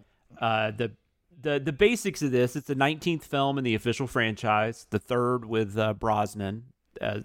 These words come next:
and second to last, uh, at least as of twenty twenty-three. Um,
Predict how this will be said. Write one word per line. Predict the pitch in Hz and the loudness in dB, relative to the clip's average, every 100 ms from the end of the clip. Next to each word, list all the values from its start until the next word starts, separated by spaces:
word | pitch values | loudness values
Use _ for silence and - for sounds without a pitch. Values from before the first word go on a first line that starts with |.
| - | 0
and | 120 120 120 | 2 2 -2
second | - - 117 127 | -2 2 2 0
to | 113 | -2
last, | 113 110 110 135 - _ _ _ _ _ _ - | 2 2 2 -4 -10 _ _ _ _ _ _ -4
uh, | 107 104 104 - - | 0 0 0 -4 -2
at | 117 | 0
least | 120 113 | 0 2
as | 113 104 | 2 2
of | 113 113 98 - _ _ - | 0 -2 -6 -14 _ _ -6
twenty | 120 117 | 0 0
twenty-three. | 104 110 104 101 98 120 _ _ _ _ _ _ _ | 2 0 0 0 -2 -6 _ _ _ _ _ _ _
Um, | 131 131 123 117 110 120 | -4 0 0 -2 -6 -14